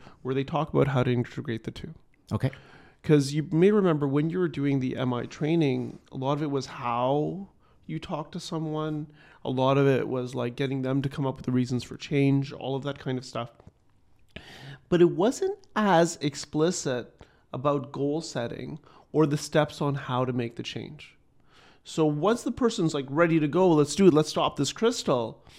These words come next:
Speaker 1: it doesn't go into depth on what do you need to do here and there to make that happen.
Speaker 2: Right.
Speaker 1: And the community reinforcement approach is what you use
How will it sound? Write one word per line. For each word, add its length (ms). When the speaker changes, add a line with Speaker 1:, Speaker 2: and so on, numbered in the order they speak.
Speaker 1:
it 100
doesn't 300
go 160
into 180
depth 320
on 340
what 280
do 80
you 100
need 240
to 100
do 200
here 280
and 140
there 160
to 80
make 200
that 160
happen. 280
Speaker 2:
Right. 180
Speaker 1:
And 160
the 80
community 540
reinforcement 640
approach 480
is 140
what 180
you 80
use 340